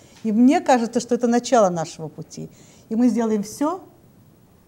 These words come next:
У нас бывают, конечно, моменты депрессии тоже, но в основном мы, конечно, оптимисты. И пойдем вперед, и будем делать все, чтобы и наша община это слышала, и чтобы все общины это видели и слышали.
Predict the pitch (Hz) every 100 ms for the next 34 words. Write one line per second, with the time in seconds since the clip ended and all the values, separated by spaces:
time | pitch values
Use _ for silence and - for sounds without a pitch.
0 | _ _ - 233 208 214 202 196 202 185
1 | - 196 185 175 180 185 - 185 175 175
2 | 170 302 359 220 196 185 196 220 226 320
3 | 311 233 226 226 - 190 - - 254 311
4 | - 302 311 - - - - 214 262 269
5 | 277 277 269 269 330 277 220 220 220 208
6 | 220 214 269 254 262 185 208 196 - 214
7 | 233 240 226 220 - 220 202 196 196 -
8 | 208 - 190 - - - - 226 - 233
9 | 247 - 294 294 294 - 196 180 196 190
10 | 240 202 185 170 - 170 - 156